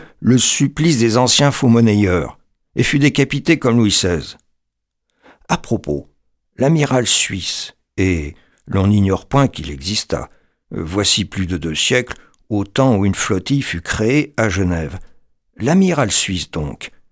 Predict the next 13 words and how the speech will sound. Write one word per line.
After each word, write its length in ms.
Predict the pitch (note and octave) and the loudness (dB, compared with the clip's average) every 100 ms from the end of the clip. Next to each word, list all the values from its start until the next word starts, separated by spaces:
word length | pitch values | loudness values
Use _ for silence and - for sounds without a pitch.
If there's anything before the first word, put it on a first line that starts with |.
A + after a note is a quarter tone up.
| _ - | _ -4
est 220 | A2 - | -2 0
un 100 | G2 | -2
poisson 580 | - - B2+ - E3 D#3+ | -4 -4 0 2 2 0
de 140 | F#2+ | -2
lac, 560 | D#2+ D2+ - _ - _ _ _ _ | -4 -6 -10 _ -20 _ _ _ _
analogue 540 | B2+ C#3 C#3 C#3+ B2 G2 | 0 2 4 2 0 -2
à 60 | |
la 120 | E2 | -4
ferra 600 | - - - A2+ G2 C#3 - _ _ _ - | -6 -6 -2 -2 -2 -6 -10 _ _ _ -4
et 100 | G2 | -2
à 100 | E2+ | -2
l'ombre 600 | F2+ B2+ D3 D3+ - F#2+ | 0 2 2 -2 -4 -6
chevalier. 640 | - - C3 A2 D#2 | -4 -4 -4 -4 -6